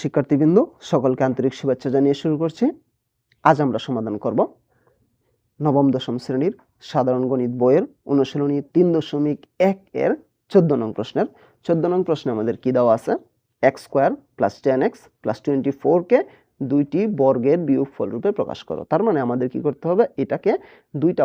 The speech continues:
বর্গ বানাইতে হবে এবং বর্গ দুইটার মাঝখানে কি হতে হবে আমাদের? একটা মাইনাস চিহ্ন হতে হবে। তাহলে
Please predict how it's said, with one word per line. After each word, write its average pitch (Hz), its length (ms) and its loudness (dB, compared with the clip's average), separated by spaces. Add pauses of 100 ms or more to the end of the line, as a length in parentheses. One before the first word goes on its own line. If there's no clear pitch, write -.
(120)
বর্গ 139 260 2
বানাইতে 165 320 -2
হবে 190 120 6 (140)
এবং 127 120 -4 (360)
বর্গ 143 160 2 (120)
দুইটার 143 260 0
মাঝখানে 175 360 -4
কি 196 120 -2
হতে 208 300 -4
হবে 214 200 2
আমাদের? 226 200 4 (380)
একটা - 160 -6 (300)
মাইনাস 117 340 -2
চিহ্ন 110 180 -6 (100)
হতে - 240 -10
হবে। 71 140 -8 (680)
তাহলে 147 220 2